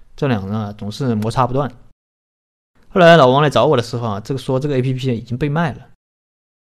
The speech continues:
对于当初引进合伙人的事，自己也有点冲动。和小李合作之后啊，发现，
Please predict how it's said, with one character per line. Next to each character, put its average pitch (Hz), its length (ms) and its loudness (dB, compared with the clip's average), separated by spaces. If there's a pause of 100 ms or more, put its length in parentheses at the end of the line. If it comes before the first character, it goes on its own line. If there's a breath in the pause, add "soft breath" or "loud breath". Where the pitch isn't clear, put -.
(300)
对 180 180 6
于 127 300 4
当 156 240 2
初 160 260 10
引 110 160 0
进 139 160 0
合 127 160 2
伙 120 120 0
人 98 100 -4
的 117 100 0
事， 110 240 -10 (680)
自 202 160 -2
己 127 100 0
也 107 120 0
有 107 140 -2
点 120 160 -2
冲 120 200 0
动。 147 180 -2 (1000)
和 - 180 -2
小 175 220 4
李 143 160 4
合 135 160 0
作 165 120 0
之 147 120 0
后 143 160 -6
啊， 107 120 -6
发 147 200 -4
现， 135 280 -8